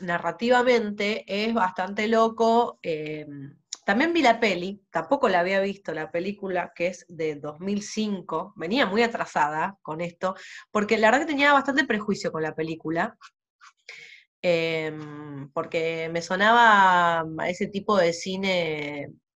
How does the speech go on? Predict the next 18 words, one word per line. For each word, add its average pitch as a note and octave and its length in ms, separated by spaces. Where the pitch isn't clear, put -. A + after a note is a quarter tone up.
El D#3 140
día F3 120
después F#3 240
de - 20
mañana, E3+ 1500
esa G3+ 220
que F3+ 180
co-, - 260
no F#4 120
está G4+ 220
mal, D#4+ 360
es, G#3 240
la, E3+ 240
la, D#3+ 300
la D#3 140
dirigió F3 500
Spielberg, F3 720
digo, F3 600